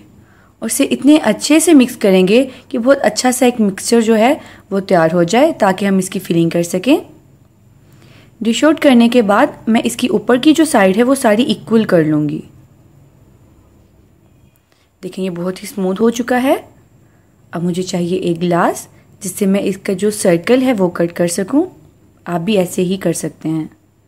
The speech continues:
अब मैं ग्लास को निकाल लूँगी। देखिए, बिल्कुल जो राउंड शेप है वो कट हो चुकी है। ये शेप बिल्कुल रेडी है। अब मैं इसमें डाल दूँगी एक अंडे की जर्दी। आप भी जो अंडे यूज़ करेंगे,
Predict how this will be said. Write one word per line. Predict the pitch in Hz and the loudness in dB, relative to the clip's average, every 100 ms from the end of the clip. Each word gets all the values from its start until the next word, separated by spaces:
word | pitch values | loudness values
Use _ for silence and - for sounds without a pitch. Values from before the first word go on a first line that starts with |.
| _ _ _ _ _ _ _ | _ _ _ _ _ _ _
अब | 180 | -6
मैं | 175 180 | -4 -4
ग्लास | 180 170 165 | -2 -2 -4
को | - 190 | -6 -8
निकाल | 190 185 160 156 | -6 -4 -2 -2
लूँगी। | 185 214 294 381 - _ _ _ _ _ _ _ _ _ _ _ _ _ _ _ _ _ | 0 0 0 -2 -8 _ _ _ _ _ _ _ _ _ _ _ _ _ _ _ _ _
देखिए, | 180 175 185 | -12 -8 -4
बिल्कुल | 208 208 240 269 269 _ - | -4 -4 -4 -6 -8 _ -8
जो | 202 | -4
राउंड | 196 190 220 | 0 2 0
शेप | - 190 170 | 0 0 0
है | 185 | -2
वो | 170 175 | -2 -2
कट | 180 175 170 | -2 -4 -4
हो | 175 | -6
चुकी | 175 180 190 | -6 -6 -4
है। | 196 294 370 _ _ _ _ _ _ | -2 -2 -6 _ _ _ _ _ _
ये | 190 | -10
शेप | - 202 | -4 -4
बिल्कुल | 175 185 233 233 | -2 -2 0 2
रेडी | 190 160 220 | 2 0 2
है। | 294 | 2
अब | 330 220 | 2 0
मैं | 202 190 | 0 0
इसमें | 196 | 0
डाल | 185 170 170 | 0 2 2
दूँगी | 233 | 0
एक | 202 202 | 0 0
अंडे | 185 170 | -2 -2
की | 175 190 | -2 -2
जर्दी। | 170 151 147 262 370 - _ _ _ - - - | -2 -4 -2 -2 -2 -8 _ _ _ -20 -20 -4
आप | 185 190 | -2 0
भी | 277 | 2
जो | 262 | 4
अंडे | 285 262 | 6 6
यूज़ | 269 269 262 | 4 2 0
करेंगे, | 254 247 262 277 | 2 4 4 2